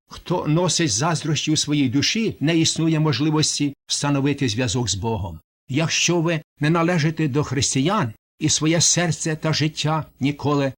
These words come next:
не віддавали Господу, це є ознакою того, що гріх розділяє вас з Богом.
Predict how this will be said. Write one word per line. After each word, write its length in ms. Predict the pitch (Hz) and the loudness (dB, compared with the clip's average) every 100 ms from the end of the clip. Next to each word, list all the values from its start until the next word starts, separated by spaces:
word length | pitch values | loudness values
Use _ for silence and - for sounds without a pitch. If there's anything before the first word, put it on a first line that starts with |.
| - | -2
не 140 | 139 | 0
віддавали 520 | 143 120 131 139 131 | 0 0 0 0 0
Господу, 680 | 92 196 160 - 139 113 95 | 0 2 0 0 -2 0 -2
це 200 | - 160 | 0 0
є 180 | 139 - | 0 0
ознакою 720 | 139 123 101 233 226 165 151 | -2 0 0 0 2 2 2
того, 380 | - 120 147 156 | 0 -2 0 0
що 240 | - 117 | 0 -2
гріх 400 | 78 170 247 - | -2 0 0 -2
розділяє 720 | 117 123 92 117 117 160 151 127 | -6 -4 -4 -6 -2 0 0 -2
вас 240 | 123 120 | -4 -4
з 120 | 90 | -4
Богом. 460 | 92 110 98 90 | -4 -4 -6 -8